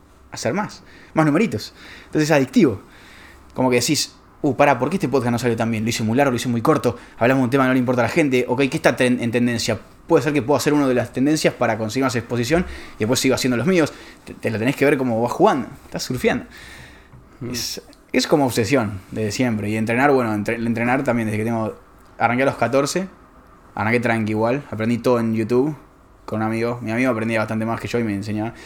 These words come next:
Speaker 2: Ujú.
Speaker 1: Pero sí, o sea, fue como que nos fuimos auto abasteciendo entre los dos.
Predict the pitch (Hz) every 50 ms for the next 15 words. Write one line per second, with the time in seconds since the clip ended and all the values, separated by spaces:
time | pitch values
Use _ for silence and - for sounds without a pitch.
0 | - - - 139 127 107 139 147 160 - - - - - - 107 107 101 101 -
1 | 120 110 98 - - - - - - - - - 143 135 147 139 123 117 110 107
2 | - 131 135 135 127 120 107 - - - - - - - - - 113 117 110 107
3 | 110 110 104 101 101 98 98 - - - - - - - - - - - - 110
4 | 104 101 - 110 - 131 131 123 113 104 107 110 123 120 104 - - -